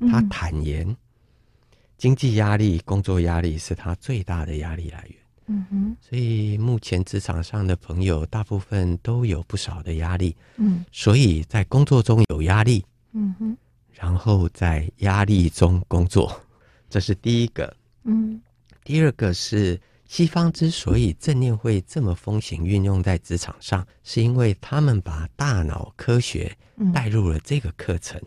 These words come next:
Speaker 1: 嗯。哦。
Speaker 2: 那大脑科学有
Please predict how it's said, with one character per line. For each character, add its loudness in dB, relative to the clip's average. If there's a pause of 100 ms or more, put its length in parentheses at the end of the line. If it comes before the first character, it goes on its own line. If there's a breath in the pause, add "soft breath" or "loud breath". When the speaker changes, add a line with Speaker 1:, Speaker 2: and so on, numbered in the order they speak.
(460)
Speaker 1:
嗯。 -6
哦。 -8 (600)
Speaker 2:
那 0
大 0
脑 2
科 -2
学 -2
有 0